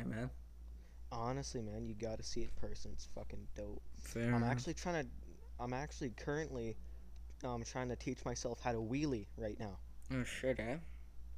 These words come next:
Speaker 2: Like, wheelie, wheelie. Not just, like, do a little retarded thing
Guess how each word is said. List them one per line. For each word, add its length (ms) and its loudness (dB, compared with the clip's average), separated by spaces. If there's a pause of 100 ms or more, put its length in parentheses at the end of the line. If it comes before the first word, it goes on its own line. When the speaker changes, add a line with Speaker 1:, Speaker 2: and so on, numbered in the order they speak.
(320)
Speaker 2:
Like, 220 0 (200)
wheelie, 480 4
wheelie. 420 2
Not 360 4
just, 340 4
like, 420 2 (240)
do 160 4
a 20 4
little 260 4
retarded 520 4
thing 420 4